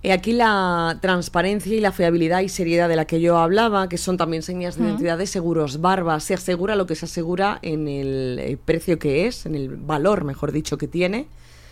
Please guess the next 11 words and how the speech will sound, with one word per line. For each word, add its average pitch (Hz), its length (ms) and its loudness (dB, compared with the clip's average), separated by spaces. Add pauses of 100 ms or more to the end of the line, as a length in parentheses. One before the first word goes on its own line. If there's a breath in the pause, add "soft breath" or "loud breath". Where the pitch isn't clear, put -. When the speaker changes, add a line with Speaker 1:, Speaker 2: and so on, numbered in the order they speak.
(300 loud breath)
Speaker 1:
para 165 180 -2
que 165 100 -2
luego 180 180 2
no 254 80 0
haya 185 120 2
problemas. 131 480 -4
Speaker 2:
Sí, - 300 -2
de 196 140 -4
todas 202 160 -4
formas, 220 240 -4
nosotros, 208 280 -10